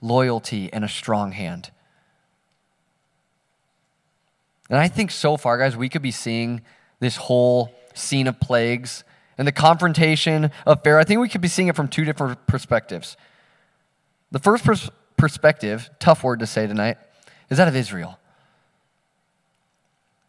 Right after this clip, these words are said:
I just wanna ask, do any of you guys feel completely captive to your sin tonight?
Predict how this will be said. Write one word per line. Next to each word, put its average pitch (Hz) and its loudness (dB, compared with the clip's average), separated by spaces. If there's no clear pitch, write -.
I 143 6
just 180 4
wanna 330 2
ask, 151 0
do 202 2
any 208 2
of 320 -6
you 349 -2
guys 233 0
feel 147 -2
completely 135 -6
captive 113 0
to - -8
your 107 -4
sin 95 -8
tonight? 101 -8